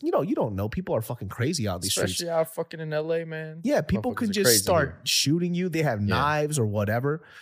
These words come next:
Speaker 1: If it's a, a stranger out in public, I'm gonna walk away. It doesn't
Speaker 2: Yeah.
Speaker 1: matter if I look like a pussy or a bitch or whatever. Um, if I'm walking away and they're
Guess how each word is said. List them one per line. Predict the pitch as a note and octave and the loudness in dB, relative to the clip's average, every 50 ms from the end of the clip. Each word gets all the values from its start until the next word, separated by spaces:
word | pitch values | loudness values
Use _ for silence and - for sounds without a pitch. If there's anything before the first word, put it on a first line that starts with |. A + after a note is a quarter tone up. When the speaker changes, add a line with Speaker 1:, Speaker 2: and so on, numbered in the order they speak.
| - _ - | -20 _ -6
Speaker 1:
If | A#2 A#2 - | -6 -2 0
it's | F#3+ - | 0 2
a, | - D3 C3+ C#3 - | 2 2 -2 -2 -4
a | - | -2
stranger | A#2 - - - B2+ C3+ D3 D3 D3 A#2+ | -2 -2 0 0 0 0 0 0 0 0
out | G#2 A#2+ G#2+ G#2+ | 0 0 -2 -2
in | A2+ A2 - - | -6 -6 -6 -4
public, | - B2 A#2+ C#3 D#3 F3 F3 - _ - - - _ _ - | -2 -2 0 0 0 -2 -2 -4 _ -20 -20 -20 _ _ -4
I'm | A#2+ B2 B2+ | -2 0 0
gonna | D#3+ D#3 B2+ | 2 0 0
walk | G#2+ G#2 G2+ G2 - | 0 0 -2 -2 -2
away. | G2 F2 E2+ D2+ - - | -4 -6 -6 -6 -6 -8
It | - C3+ | -6 -4
doesn't | D3 D3+ D3+ C#3+ | -4 -2 -2 -2
Speaker 2:
Yeah. | C#3 C3+ | -2 0
Speaker 1:
matter | C#3 C#3 C3 | 0 0 0
if | B2 - | 0 0
I | C3 B2 | -2 -2
look | B2+ B2+ A#2+ G#2+ | -2 -4 -4 -2
like | A#2 A2+ - | -4 -4 -4
a | G2 G2 | -4 -6
pussy | - - B2+ B2 - - C3+ B2 | -2 -2 0 0 0 0 0 0
or | A2+ G#2 G2 | 0 0 -2
a | F#2 | -2
bitch | F2+ G#2+ A2 A#2 - - | -2 -2 -2 -2 0 -2
or | A2+ | -2
whatever. | G2+ G2 F#2+ G2 G2+ G#2+ A#2+ B2+ B2+ A#2 D3 _ - - - - - _ _ _ _ _ - | -2 -2 -2 0 -2 -2 0 -2 -4 -4 -8 _ -20 -20 -20 -20 -20 _ _ _ _ _ -6
Um, | G2+ G2+ F#2+ F2+ F2 F2 F#2+ F#2 - | -4 -2 -2 -2 -4 -6 -8 -10 -8
if | - A#2+ - | -8 -4 -2
I'm | B2 A2+ A2 | -2 -2 0
walking | G#2+ A#2 B2+ - - A2+ | 0 -2 -2 -2 -2 -4
away | G2+ G2+ G#2 A#2 | -2 0 0 -2
and | A2 G#2 | -2 -2
they're | - | -2